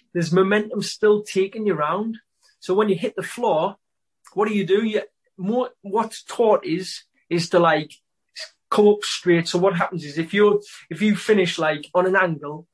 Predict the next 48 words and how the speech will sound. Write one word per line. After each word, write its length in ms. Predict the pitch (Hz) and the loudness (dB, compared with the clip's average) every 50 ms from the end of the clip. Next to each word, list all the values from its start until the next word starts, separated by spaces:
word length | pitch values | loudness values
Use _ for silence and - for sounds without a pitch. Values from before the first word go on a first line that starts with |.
| _ _ | _ _
facing 460 | _ - - 190 185 170 170 - 175 165 | _ -4 -2 0 0 -2 -4 -6 -4 -4
the 80 | 165 | -4
player 380 | 165 - - 185 175 160 151 151 | -4 -2 -2 0 0 0 0 -2
again, 200 | 143 147 147 147 | -2 -2 -2 -2
or 160 | 151 156 160 | 0 2 2
a 40 | 180 | 2
little 200 | 208 190 175 180 | 2 0 0 0
bit 180 | 170 185 185 - | 0 0 -2 -2
more 240 | 175 180 185 190 180 | -2 0 0 0 0
towards 320 | 185 185 190 190 180 165 | 0 2 0 0 0 -2
your 80 | 175 175 | -8 -10
corner 260 | - - 208 202 208 | -8 -6 -4 -4 -4
flag, 300 | 208 - 214 214 226 220 | -4 -2 -2 -2 -2 -4
if 200 | - _ _ - | -6 _ _ -10
that 160 | - 190 - | -8 -8 -6
makes 220 | 175 196 185 - - | -6 -6 -8 -6 -4
sense, 380 | 214 208 214 233 226 - - _ _ _ _ _ _ _ _ _ _ _ _ _ | -2 -2 -2 -4 -6 -10 -14 _ _ _ _ _ _ _ _ _ _ _ _ _
you've 160 | - 208 214 | 0 0 2
got 140 | - 226 - | 4 4 4
to 60 | 202 | 4
resist 400 | 170 185 175 170 240 - - - - | 2 2 0 0 -2 -2 -2 -2 -2
that 200 | 185 185 - - | -2 -2 -2 -4
change. 600 | - - 196 196 202 214 233 226 - - - _ _ _ | -2 2 4 6 6 6 4 0 -4 -8 -12 _ _ _
So 160 | - - 180 | -10 -6 -2
then 200 | 185 190 190 185 | 0 0 0 0
you've 120 | 185 170 | -2 -4
got 160 | 175 196 - - | -2 -2 -2 -2
to 60 | - | -2
stop 480 | - - - - - - 208 - - _ _ _ _ _ _ _ _ _ _ _ - | -8 -10 -8 -2 0 0 0 0 -2 _ _ _ _ _ _ _ _ _ _ _ -8
that 200 | 180 185 - 220 | -8 -8 -8 -6
momentum 640 | 214 202 208 208 208 208 202 196 208 208 185 170 - - | -4 -2 0 0 2 0 0 -4 -4 -6 -8 -8 -8 -8
and 100 | 190 196 | -8 -6
then 160 | 208 208 202 | -4 -6 -6
come 240 | - - 220 214 202 | -6 -6 -6 -4 -2
back 160 | 214 - - 220 | -2 -2 -2 -2
out 180 | 214 220 - | -4 -4 -2
there. 280 | 190 190 208 233 233 - _ _ _ _ | -4 -4 -4 -4 -6 -10 _ _ _ _
But 220 | - 202 196 - - _ _ _ _ _ _ _ _ _ - | -6 -6 -6 -6 -10 _ _ _ _ _ _ _ _ _ -6
nine 220 | 185 220 233 233 | -4 -4 -2 -2
times 240 | 220 233 233 226 214 | 0 -2 -2 0 0
out 140 | 226 - - | -2 -2 -2
of 80 | 170 - | -6 -10
ten, 380 | - 220 233 202 170 170 180 - _ _ _ _ _ _ _ _ _ _ - | -6 -2 -2 -2 -2 -2 -6 -8 _ _ _ _ _ _ _ _ _ _ -10
there's 180 | 170 170 170 | -8 -8 -6
gonna 200 | 170 - 226 220 | -4 -2 -2 0
be 120 | 208 196 185 | 0 2 0
a 100 | 175 175 | 0 0
player 460 | - - 202 202 196 185 175 160 - | -2 -2 2 4 4 4 2 0 -4